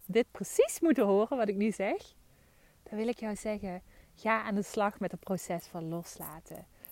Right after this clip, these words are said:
Dan is het echt voor jou een hele mooie wake-up call op het moment dat je deze podcast in je oren hoort, dat jij aan de slag mag gaan met een stukje groei in je zelfliefde.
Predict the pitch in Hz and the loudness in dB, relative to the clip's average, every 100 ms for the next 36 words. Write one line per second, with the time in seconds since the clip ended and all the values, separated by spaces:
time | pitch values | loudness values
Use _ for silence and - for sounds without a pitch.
0 | - 196 196 208 - 202 240 - 220 208 | -8 -4 0 0 0 0 0 0 2 4
1 | 208 214 233 220 214 202 190 220 233 196 | 4 4 2 2 0 0 2 2 2 -2
2 | 175 170 180 190 190 196 220 220 180 - | 0 0 0 -2 -2 -2 -2 -4 -6 2
3 | 226 269 254 202 196 - - - - _ | 2 2 2 0 0 -6 -20 -20 -20 _
4 | - 226 220 214 196 - 233 233 208 170 | -4 -2 0 2 2 4 2 2 0 0
5 | 180 254 - - - _ _ _ _ - | -2 -4 -12 -20 -20 _ _ _ _ -8
6 | - 185 202 208 - 190 180 - 185 185 | -4 0 2 2 2 -4 -6 -4 -6 -4
7 | 185 - 170 165 175 - 180 170 - 170 | -8 -8 -8 -8 -8 -10 -8 -8 -8 -12
8 | - - 160 175 - - _ _ _ - | -12 -12 -12 -14 -20 -20 _ _ _ -10
9 | 190 220 240 233 208 196 190 175 165 170 | -6 0 0 0 -4 -6 -4 -4 -4 -4
10 | 165 156 - 151 127 - 156 | -4 -4 -10 -12 -12 -14 -18